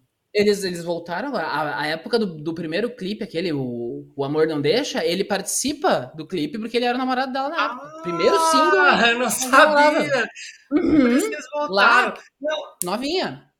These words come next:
Speaker 2: Nossa, e, e isso que pode ser uma coisa, mas eu não vou discutir com a Vanessa, não, pra gente voltar pro Bin
Speaker 1: Vamos no
Speaker 2: Laden.
Speaker 1: Bin Laden.
Speaker 2: O Bin Laden, é, ele, na verdade, ele já tinha essa discussão sobre o nome dele, porque, se não me engano, de acordo com a ficha dele,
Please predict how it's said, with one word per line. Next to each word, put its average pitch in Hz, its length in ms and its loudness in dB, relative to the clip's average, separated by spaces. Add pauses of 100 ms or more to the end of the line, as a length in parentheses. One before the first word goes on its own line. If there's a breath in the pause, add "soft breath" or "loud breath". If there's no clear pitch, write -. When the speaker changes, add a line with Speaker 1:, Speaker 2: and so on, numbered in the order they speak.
(540)
Speaker 2:
Nossa, 277 600 0
e, 247 640 -4
e 247 220 -10
isso 311 260 -10
que - 100 -20
pode - 260 -8
ser 294 120 -10
uma 294 220 -8
coisa, 196 320 -12
mas 208 220 -12
eu 247 80 -8
não 254 240 -10
vou 233 140 -10
discutir - 380 -18
com 220 100 -14
a 202 100 -4
Vanessa, 180 560 -8
não, 180 180 -12
pra 208 120 -14
gente 208 240 -16
voltar 220 680 -8
pro 202 120 -16
Bin 196 140 -16
Speaker 1:
Vamos 196 80 -10
no 208 60 -2
Speaker 2:
Laden. 247 160 -2
Speaker 1:
Bin 262 120 2
Laden. 135 460 -4
Speaker 2:
O 175 160 -20
Bin 196 120 -10
Laden, 214 760 0
é, 202 640 -2
ele, 208 140 -8
na 233 100 -6
verdade, 214 500 -4
ele 226 140 -10
já 233 220 -6
tinha 233 400 -10
essa 233 180 -8
discussão 180 760 -10
sobre 160 600 -10
o 156 120 -8
nome 151 400 -10
dele, 139 380 -10
porque, 165 540 -14
se - 240 -6
não 233 180 -10
me 220 60 -12
engano, 175 340 -8
de 165 100 -10
acordo 175 320 -8
com - 80 -10
a 165 60 -4
ficha 185 460 -12
dele, 147 440 -14